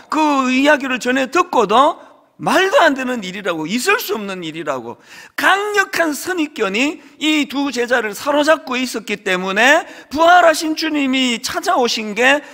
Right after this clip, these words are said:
와닿지가 않는 거예요. 오늘 여러분, 우리가 이 말씀이 주는 중요한 메시지가 있지 않습니까? 오늘 우리 모두가 지금 마음에 담아야 되는 게 뭐냐면은요,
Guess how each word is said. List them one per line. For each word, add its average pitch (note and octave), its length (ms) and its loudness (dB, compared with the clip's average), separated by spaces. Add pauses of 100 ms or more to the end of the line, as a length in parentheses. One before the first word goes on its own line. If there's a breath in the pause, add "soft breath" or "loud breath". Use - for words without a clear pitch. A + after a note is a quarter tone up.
(140)
와닿지가 C#4 600 0
않는 D#3+ 280 -4
거예요. C#3 420 -6 (1700)
오늘 D#4+ 300 2
여러분, D#4 380 0
우리가 D4 260 -2
이 C#4+ 160 0
말씀이 C#4+ 480 0
주는 G3+ 420 -2
중요한 F4 560 2
메시지가 G3+ 460 -4
있지 G#3 240 -6
않습니까? D#3 640 -6 (1700)
오늘 F4+ 260 4
우리 D#4 300 0
모두가 D4+ 560 2
지금 A#3+ 320 0
마음에 A3 400 2
담아야 A#3 380 -4
되는 D3+ 280 -6
게 G3 100 -6
뭐냐면은요, D3 1000 -4